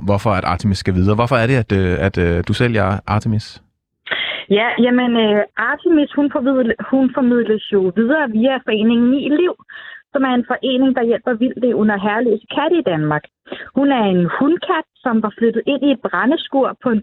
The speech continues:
Speaker 2: gård hos et ægtepar, og de kunne desværre ikke beholde hende.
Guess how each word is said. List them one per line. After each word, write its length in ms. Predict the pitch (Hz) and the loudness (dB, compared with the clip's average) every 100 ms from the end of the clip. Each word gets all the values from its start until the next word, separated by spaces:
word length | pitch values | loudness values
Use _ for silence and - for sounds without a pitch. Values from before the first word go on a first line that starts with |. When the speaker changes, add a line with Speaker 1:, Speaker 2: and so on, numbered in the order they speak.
| - | -2
Speaker 2:
gård 300 | 233 214 240 | -2 -2 -2
hos 140 | 233 220 | -2 -4
et 60 | - | -2
ægtepar, 520 | 220 - 294 - 190 - _ - - - - | -4 -2 -6 -4 -8 -10 _ -20 -20 -10 -2
og 100 | 226 | 0
de 80 | |
kunne 180 | 233 247 | 2 0
desværre 320 | 226 262 254 220 | 0 -2 0 -2
ikke 120 | 226 233 | -2 -4
beholde 320 | 214 185 233 240 | -2 -2 0 0
hende. 220 | 190 | 2